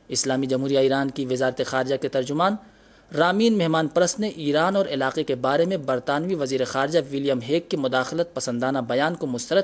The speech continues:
کرتے ہوئے کہا کہ برطانوی حکام کو چاہیے کہ وہ اپنی ماضی کی تاریخی غلطیوں سے سبق سیکھیں اور ایسا کام نہ کریں کہ برطانیہ کے آئندہ کے سیاستداں مشرق وسطی اور خلیج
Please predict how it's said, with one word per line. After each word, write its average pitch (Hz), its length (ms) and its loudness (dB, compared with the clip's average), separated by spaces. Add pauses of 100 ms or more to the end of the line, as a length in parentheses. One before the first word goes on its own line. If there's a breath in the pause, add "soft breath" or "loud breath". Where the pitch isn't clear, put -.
کرتے 127 260 -4
ہوئے 117 120 -2
کہا 151 220 -4
کہ 180 200 -6
برطانوی 127 420 -4
حکام 127 380 -4
کو 131 100 -8
چاہیے 147 380 -2
کہ 190 120 -2
وہ 135 100 -2
اپنی 156 300 -4 (580 soft breath)
ماضی 170 380 0
کی 208 140 -2
تاریخی 151 500 0
غلطیوں 143 300 -2
سے 131 120 -2
سبق - 320 0
سیکھیں 196 320 -2 (340 loud breath)
اور 127 240 0
ایسا 165 260 0
کام 139 260 0
نہ 143 120 0 (100)
کریں 156 180 0
کہ 147 100 -2
برطانیہ 135 540 -2
کے 131 180 -2
آئندہ 135 440 -2
کے 139 100 -2
سیاستداں 127 680 0 (420 loud breath)
مشرق 185 420 0 (100)
وسطی 147 260 0
اور 190 100 6
خلیج 139 320 0